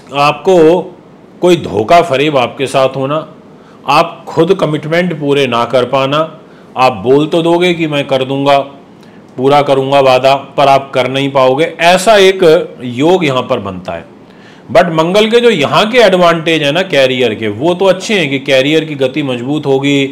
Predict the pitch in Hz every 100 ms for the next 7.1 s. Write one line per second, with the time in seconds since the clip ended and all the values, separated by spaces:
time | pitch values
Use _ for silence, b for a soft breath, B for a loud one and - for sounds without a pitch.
0 | B B B 113 135 160 143 135 135 151
1 | 135 139 139 139 139 139 139 135 139 139
2 | 120 127 139 135 135 123 123 135 139 139
3 | 135 135 139 139 135 127 131 131 127 135
4 | 127 131 131 127 131 131 127 123 117 135
5 | 131 123 120 123 131 127 127 117 131 120
6 | 127 127 - 135 131 131 131 - 143 139